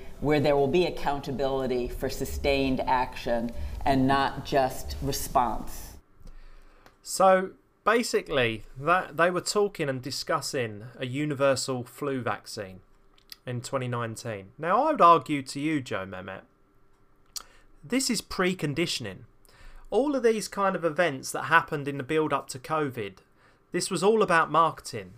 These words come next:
Speaker 2: This was all about setting the stall out what we've got there, did you hear what they said, you know, about the flu vaccine?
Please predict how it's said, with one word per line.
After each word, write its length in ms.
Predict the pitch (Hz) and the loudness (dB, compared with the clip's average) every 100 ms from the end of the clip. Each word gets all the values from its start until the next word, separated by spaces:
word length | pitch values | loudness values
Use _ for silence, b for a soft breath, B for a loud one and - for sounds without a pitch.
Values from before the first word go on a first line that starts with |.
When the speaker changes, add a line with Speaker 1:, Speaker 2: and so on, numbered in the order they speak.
| - | -4
Speaker 2:
This 280 | 160 175 | -2 -2
was 160 | 190 170 | -4 0
all 260 | 202 226 220 | 2 4 2
about 460 | 190 175 160 - | 2 2 2 0
setting 420 | - - 180 185 | -2 0 -2 -4
the 80 | 175 | -4
stall 540 | - - 180 160 139 113 | -2 -2 0 0 0 0
out 320 | 107 104 - b b b b b b b _ _ - | 0 0 -4 b b b b b b b _ _ -6
what 220 | 175 262 | 0 2
we've 200 | 254 226 | 2 2
got 240 | - 208 165 | 2 2 4
there, 320 | 175 127 107 | 4 4 2
did 180 | - 170 | -2 -4
you 100 | 196 | 2
hear 160 | 220 | 4
what 100 | 220 | 4
they 120 | 202 | 2
said, 400 | 185 - 170 107 - | 2 4 4 2 -2
you 100 | 147 | 0
know, 160 | 127 | 2
about 300 | 117 139 131 | 2 4 2
the 60 | 135 | 2
flu 320 | - 151 135 | -4 -2 -2
vaccine? 640 | 117 104 - - 104 98 | -2 -6 -8 -8 -8 -10